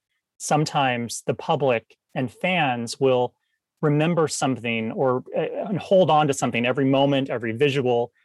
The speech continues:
And then sometimes you talk to the person who made that song or album or music video, and they're like, "You know, I don't remember the day that we did it, but I'm so thrilled of how it turned out," because they don't, to them, it's work and they're in the middle of something and they don't remember all the nuances. Um,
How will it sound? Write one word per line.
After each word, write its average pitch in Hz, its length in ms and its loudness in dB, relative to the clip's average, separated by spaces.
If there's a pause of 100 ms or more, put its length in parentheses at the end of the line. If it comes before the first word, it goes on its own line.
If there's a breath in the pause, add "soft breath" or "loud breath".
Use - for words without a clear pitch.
(220)
And 135 160 0
then 131 140 0
sometimes 143 460 -4
you 135 60 -4
talk - 260 -4
to 131 100 -6
the 120 80 -2
person 123 300 -2
who 113 140 -6
made 120 400 0
that 98 300 -2 (140)
song 110 560 -2
or 110 120 -6
album 110 400 0
or 107 100 -6
music 110 320 -6
video, 113 400 0
and 110 100 -8
they're 117 120 -2
like, 117 260 -2 (280)
"You 147 80 0
know, 196 160 4
I 196 100 4
don't 208 140 2
remember 151 320 2
the 123 100 0
day 131 160 2
that 127 120 0
we 110 120 -4
did 147 180 2
it, 120 260 0
but 123 120 -2
I'm 113 160 -2
so 143 260 4
thrilled 143 320 2
of 110 80 0
how 117 200 2
it - 100 -6
turned 113 260 -6
out," 160 300 0
because 120 280 -4
they 156 140 4
don't, 170 280 2 (300)
to 160 80 0
them, 185 220 6
it's - 160 -4
work 185 320 2
and 147 140 0
they're 160 100 0
in 156 80 -2
the 151 60 0
middle 190 260 2
of 147 80 0
something 113 400 -6
and 113 100 -4
they 139 60 -8
don't 190 140 -2
remember 151 280 0
all 139 200 4
the 123 80 2
nuances. 120 760 0 (460 soft breath)
Um, 117 380 2